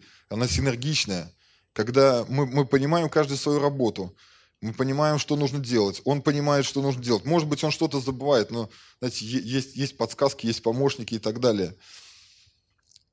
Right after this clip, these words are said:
Пожалуй, то состояние, которое у нас есть на работе, на данный момент я, я могу назвать единством. Да, у нас есть разногласия, но это и хорошо.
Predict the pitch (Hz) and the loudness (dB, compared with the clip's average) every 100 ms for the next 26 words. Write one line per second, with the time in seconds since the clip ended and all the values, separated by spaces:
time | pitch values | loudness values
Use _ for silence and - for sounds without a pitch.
0 | _ _ _ _ _ _ _ _ _ _ | _ _ _ _ _ _ _ _ _ _
1 | _ _ - 120 165 202 151 117 - _ | _ _ 0 2 4 6 4 0 -10 _
2 | 175 180 135 - 156 139 131 123 139 135 | 6 6 4 4 4 4 2 2 2 0
3 | - - 127 117 143 - 127 127 160 214 | -2 -6 -8 0 0 2 2 2 2 0
4 | 120 - 117 120 170 151 135 - 131 113 | -2 -2 -2 2 2 2 -2 -2 -2 0
5 | 147 143 135 131 110 110 - 110 104 90 | 2 2 0 0 2 0 0 -6 -6 -8
6 | - 69 - _ _ _ _ _ _ _ | -10 -16 -20 _ _ _ _ _ _ _
7 | _ _ _ _ _ _ 90 123 165 175 | _ _ _ _ _ _ 2 4 6 4
8 | 165 170 160 151 139 139 120 92 85 - | 2 0 0 0 0 2 2 2 -6 -12
9 | _ _ _ _ _ _ - 101 120 139 | _ _ _ _ _ _ -6 -4 -2 -4
10 | - 123 - 80 | -4 -6 -6 -10